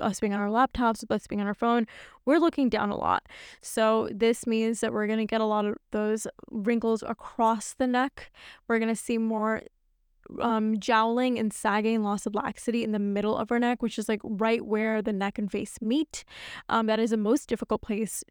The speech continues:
to reverse. So start early. I highly, highly, highly want to emphasize this. Start as early as you possibly can when taking care of your neck, because it is extremely expensive and extremely,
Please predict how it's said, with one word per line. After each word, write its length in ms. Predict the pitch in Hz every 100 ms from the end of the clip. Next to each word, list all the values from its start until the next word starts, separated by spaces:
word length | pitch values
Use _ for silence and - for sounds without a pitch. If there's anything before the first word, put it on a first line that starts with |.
| _
to 260 | - 226 208
reverse. 500 | 208 214 196 226 -
So 440 | - 240 208 - -
start 400 | - 247 262 -
early. 400 | - 226 226 - -
I 300 | 220 220 - _
highly, 680 | - - 254 247 254 254 254
highly, 840 | - - 240 226 220 214 220 220
highly 420 | - - 226 226
want 200 | 214 214 -
to 80 |
emphasize 460 | 214 208 196 - -
this. 320 | - - - - - - _
Start 320 | - - 269
as 120 | 320
early 320 | - 220 220 208
as 220 | 214 - _
you 100 | 214
possibly 460 | - 208 - - -
can 340 | - 80 -
when 260 | - 220 220
taking 380 | - 247 226 226
care 200 | - 202
of 80 | -
your 100 | -
neck, 300 | - - -
because 380 | - 226 214 - - - - -
it 160 | 233
is 200 | 233 240
extremely 1300 | - 226 - - - - 226 233 262 269 277 277 277 -
expensive 1080 | - - - - - - 233 285 294 320 -
and 140 | 233
extremely, 1120 | 220 - - - - - 240 233 233 226 226